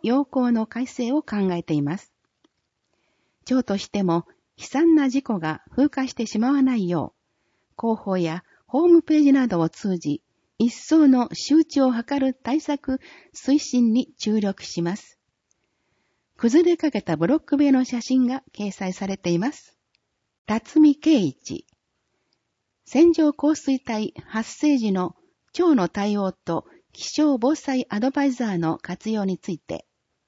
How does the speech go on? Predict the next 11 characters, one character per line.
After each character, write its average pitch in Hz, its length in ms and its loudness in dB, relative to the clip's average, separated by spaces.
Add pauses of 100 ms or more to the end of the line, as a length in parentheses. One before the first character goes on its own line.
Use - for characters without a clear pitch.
質 - 240 -8
問。 175 260 -2 (1000)
ひ - 100 -20
と 320 140 2
た 302 160 0
び 262 220 0 (100)
発 - 260 -6
生 233 200 -2
す 220 140 -8
る 202 120 -8
と、 165 240 -6